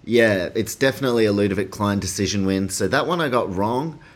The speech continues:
but huge credit to Klein. That was an absolutely breathtaking display of his skill set. And for Mason Jones, he's still got time.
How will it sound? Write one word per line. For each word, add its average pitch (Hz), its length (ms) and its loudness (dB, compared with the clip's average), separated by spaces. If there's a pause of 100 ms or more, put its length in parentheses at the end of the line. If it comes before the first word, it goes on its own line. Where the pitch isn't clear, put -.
(140)
but 107 200 0
huge 170 600 -4
credit 113 340 0
to 110 60 -12
Klein. 101 560 -2
That 131 200 -2
was 127 240 -2
an 107 280 -6 (220)
absolutely 139 680 -2
breathtaking 104 680 -2
display 95 720 -2 (300)
of 120 200 -2
his 117 220 0
skill 101 300 0
set. 98 480 -2 (260)
And 110 160 -4
for 139 120 -2
Mason 143 420 0
Jones, 120 560 -2
he's 123 220 0
still 156 220 -4
got 131 200 0
time. 101 520 -2